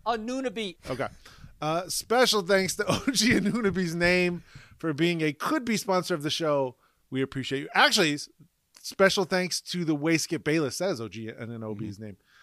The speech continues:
Speaker 3: Never
Speaker 2: Uh,
Speaker 3: heard
Speaker 2: that
Speaker 3: anything
Speaker 2: could
Speaker 3: quite
Speaker 2: be,
Speaker 3: like
Speaker 2: that
Speaker 3: that.
Speaker 2: could be the, the, the could-be sponsor of the show. LeBron James runner against the Toronto Raptors in Game Three of the twenty eighteen N B A Eastern Conference Finals is for sure a great sports moment. But is it a first ballot Hall of Famer? We have to decide that today.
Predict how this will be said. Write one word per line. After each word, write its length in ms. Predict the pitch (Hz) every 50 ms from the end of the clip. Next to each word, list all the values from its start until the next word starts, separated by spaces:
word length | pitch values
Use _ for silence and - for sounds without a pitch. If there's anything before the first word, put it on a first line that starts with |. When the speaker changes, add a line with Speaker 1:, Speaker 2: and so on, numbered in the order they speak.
| _ - -
Speaker 3:
Never 240 | - 98 107 110 -
Speaker 2:
Uh, 20 |
Speaker 3:
heard 140 | 175 156 117
Speaker 2:
that 40 | 117
Speaker 3:
anything 160 | 113 117 113
Speaker 2:
could 40 | -
Speaker 3:
quite 120 | 131 117
Speaker 2:
be, 60 | 110 120
Speaker 3:
like 120 | 120 117
Speaker 2:
that 220 | 139 160 185 -
Speaker 3:
that. 60 | - -
Speaker 2:
could 160 | 147 131 104
be 160 | 120 113 110
the, 100 | 101 104
the, 240 | 104 104 104 110 117
the 220 | 120 107 104 113
could-be 300 | - - 147 135 107 117
sponsor 320 | 107 - 123 117 107 - 117
of 60 | 98
the 60 | 104
show. 120 | 135 123 - - - - _ -
LeBron 340 | 185 165 202 247 262 240
James 260 | 202 233 226 196 147 180
runner 220 | 196 202 190 170
against 260 | 151 147 165 160 -
the 60 | 165
Toronto 280 | 135 - 165 170 160 151
Raptors 420 | 143 151 160 160 - 156 143 127
in 60 | 143 131
Game 220 | 156 160 165 147
Three 320 | - - 175 185 180 175
of 100 | 170 151
the 80 | 147 147
twenty 300 | - - 170 170 165 156
eighteen 500 | 160 160 - - - 160 160 151 151 165
N 180 | - 165 180 170
B 140 | 147 143 131
A 40 | 127
Eastern 420 | 127 127 135 123 - - 127 117
Conference 400 | - - 120 113 92 113 101 -
Finals 400 | - - 151 156 151 147 143 -
is 180 | 165 160 143 -
for 240 | - - 170 170
sure 540 | 151 - - - 269 320 339 294 190 - - _ _ _ _ _ _ _
a 140 | - 147 135
great 320 | 120 - 165 165 151 -
sports 380 | - - - 147 143 139 - 139
moment. 340 | 135 143 143 127 104 - - _ _ _ _ _ _
But 140 | - 147 -
is 220 | - 151 156 143 151
it 220 | 147 110 - _ _ -
a 80 | 120 107
first 480 | - _ - 139 139 131 - - - _ -
ballot 260 | 139 131 131 127 - -
Hall 260 | - - 139 139 131
of 100 | - -
Famer? 240 | - 156 160 156 139
We 120 | 127 127
have 180 | 143 156 151 -
to 80 | 156
decide 320 | 143 131 - 175 165 165 151
that 160 | 165 156 -
today. 480 | 160 156 147 185 202 214 180 107 -